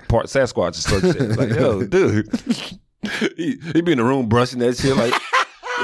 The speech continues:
Speaker 1: <laughs> and I, I got, I just got my little mustache,
Speaker 2: Oh,
Speaker 1: little,
Speaker 2: yeah.
Speaker 1: little shit on my chin. I'm
Speaker 2: Little
Speaker 1: like,
Speaker 2: goatee, yeah.
Speaker 1: "Dude, you embarrassed me. I put, stop brushing your shit." But he went straight to, he was like, "Yo, do you want something to drink?"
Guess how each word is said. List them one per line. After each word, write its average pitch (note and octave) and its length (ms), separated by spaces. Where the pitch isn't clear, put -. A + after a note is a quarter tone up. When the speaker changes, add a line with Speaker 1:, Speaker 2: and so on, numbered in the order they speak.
Speaker 1:
<laughs> - 60
and G#2+ 140
I, D3+ 180
I A#2 140
got, B2 260
I B2+ 100
just A#2 220
got G#2+ 180
my G#2+ 80
little A2 240
mustache, A#2 580
Speaker 2:
Oh, C3+ 120
Speaker 1:
little, G3 80
Speaker 2:
yeah. B2 320
Speaker 1:
little C#3+ 160
shit D3+ 180
on C#3 100
my B2 120
chin. C#3+ 320
I'm D3+ 80
Speaker 2:
Little A2+ 140
Speaker 1:
like, G2+ 60
Speaker 2:
goatee, C#3 520
yeah. D3+ 160
Speaker 1:
"Dude, F3+ 100
you D#3 80
embarrassed D3+ 480
me. D3 100
I B2+ 140
put, A#2+ 300
stop E3 240
brushing D3 400
your B2+ 120
shit." A#2+ 360
But B2 160
he G#3+ 120
went E3 260
straight B2 280
to, C#3+ 100
he A#2+ 80
was A2 100
like, F2 320
"Yo, F2+ 100
do E2+ 140
you F2+ 100
want F2+ 140
something F2 200
to E2 40
drink?" G2 240